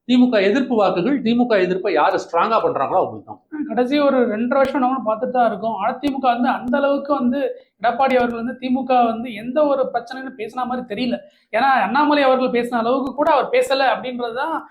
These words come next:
Speaker 2: நிதர்சனமான உண்மையா இருக்கு. அதுக்காக அந்த கேள்வி நான் கேட்கல.
Speaker 1: இல்ல, அதுக்கு ரெண்டு காரணங்கள் இருக்கலாம். அதிமுக எப்பவுமே பாத்தீங்கன்னா தோத்துட்டாங்கன்னா டார்மெண்டா தான் இருப்பாங்க.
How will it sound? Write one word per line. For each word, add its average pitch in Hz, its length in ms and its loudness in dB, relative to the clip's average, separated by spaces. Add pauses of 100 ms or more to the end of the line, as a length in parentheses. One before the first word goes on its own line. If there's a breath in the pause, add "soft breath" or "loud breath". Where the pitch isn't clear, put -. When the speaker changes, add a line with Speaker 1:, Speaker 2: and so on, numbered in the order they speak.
(360 soft breath)
Speaker 2:
நிதர்சனமான 254 540 0
உண்மையா 254 440 2
இருக்கு. 208 200 0
அதுக்காக 254 380 2
அந்த 240 160 2
கேள்வி 247 220 2
நான் 240 140 0
கேட்கல. - 160 -8
Speaker 1:
இல்ல, 190 160 2
அதுக்கு 123 300 2
ரெண்டு 196 220 2
காரணங்கள் 208 480 2
இருக்கலாம். 160 420 2
அதிமுக 180 500 -2
எப்பவுமே 156 500 2
பாத்தீங்கன்னா 139 640 -4
தோத்துட்டாங்கன்னா 151 600 -2
டார்மெண்டா 127 440 0
தான் 120 140 -4
இருப்பாங்க. - 220 -20